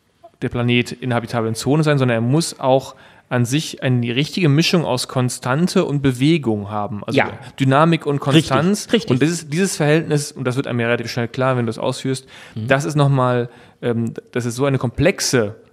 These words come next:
Speaker 1: Mischung, die, dass, dass die Wahrscheinlichkeit, dass es sowas noch mal gibt, noch mal wieder geringer macht.
Speaker 2: Genau, ganz genau. Das ist ein weiteres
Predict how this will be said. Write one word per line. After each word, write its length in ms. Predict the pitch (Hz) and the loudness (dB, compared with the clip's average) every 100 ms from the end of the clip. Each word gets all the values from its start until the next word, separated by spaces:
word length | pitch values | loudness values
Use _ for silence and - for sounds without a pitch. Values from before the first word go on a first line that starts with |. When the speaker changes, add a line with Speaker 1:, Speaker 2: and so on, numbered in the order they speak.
| _ - | _ -8
Speaker 1:
Mischung, 560 | 123 131 - 135 147 127 | 0 0 2 2 2 -2
die, 180 | 120 | -4
dass, 240 | 120 120 - | -2 -2 -2
dass 180 | 139 143 | -6 -2
die 100 | 127 | -2
Wahrscheinlichkeit, 680 | 113 139 196 208 - 151 | -2 2 2 2 0 -2
dass 60 | 123 | 0
es 100 | 123 | 0
sowas 220 | 139 156 | 2 2
noch 100 | 143 | 0
mal 200 | 131 123 | 0 0
gibt, 400 | 110 127 151 - | -4 -8 -10 -8
noch 100 | 123 | -6
mal 240 | 120 123 120 | -4 -4 -6
wieder 140 | 117 | -10
geringer 360 | 120 117 120 98 | -8 -8 -8 -12
macht. 200 | 95 - | -4 0
Speaker 2:
Genau, 340 | 160 98 107 - _ - | 2 2 -2 -8 _ -2
ganz 260 | 160 160 - | -2 -2 -6
genau. 220 | 131 110 - | -8 -6 -6
Das 140 | 175 | -6
ist 80 | - | -6
ein 120 | 190 | -2
weiteres 480 | 190 247 - 240 | 0 0 -4 -8